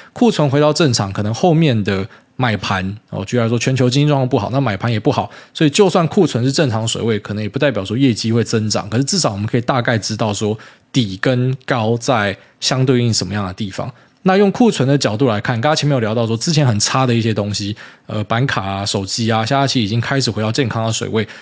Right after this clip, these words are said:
但是还是有不好的地方。那这些不好的东西呢，它可能需要更多的时间去化，甚至会到二三年的Q four才会做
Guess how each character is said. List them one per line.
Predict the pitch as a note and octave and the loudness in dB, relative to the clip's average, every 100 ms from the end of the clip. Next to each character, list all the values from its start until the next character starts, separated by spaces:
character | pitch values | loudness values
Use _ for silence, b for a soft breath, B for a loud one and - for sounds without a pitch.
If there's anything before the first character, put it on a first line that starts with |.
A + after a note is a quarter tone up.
| B | B
但 | - F#3+ | 0 2
是 | E3+ | 2
还 | C#3 | 2
是 | C3 D#3 | 2 2
有 | B2 G2 | 2 0
不 | - | 0
好 | D#3 - | 0 -2
的 | F#2 | -4
地 | A2 G#2 | -4 -4
方。 | - - B B _ | -4 -8 B B _
那 | E3 D3 | 2 4
这 | F3 | 4
些 | |
不 | F3 A3 | 4 2
好 | C#3 G#2+ | 2 0
的 | |
东 | A2+ B2+ | 2 2
西 | B2+ B2 | 2 0
呢， | A#2 | 0
它 | A2+ D3+ | -2 -2
可 | - | -2
能 | G2 | -2
需 | G2+ - | -2 0
要 | B2+ A#2 | 2 4
更 | - C3+ | 2 2
多 | A#2+ | 2
的 | A2 | 0
时 | G2+ G2+ | -2 -4
间 | G#2+ A2 | -4 -4
去 | - A2 | -4 -2
化， | A#2 F#2+ | -2 0
甚 | - D3+ | 2 2
至 | C3+ | 4
会 | C#3 B2 | 4 2
到 | B2 A2 | 2 0
二 | - | 2
三 | C#3 C3 | 2 2
年 | A2 F#2+ | -2 -2
的 | G2+ G2 | -4 -4
Q | F#2+ B2+ | -2 -2
four | B2 C3 G2 | 0 0 0
才 | G2 | -2
会 | G2+ | -4
做 | G#2+ B2+ G#2+ | -2 -2 -2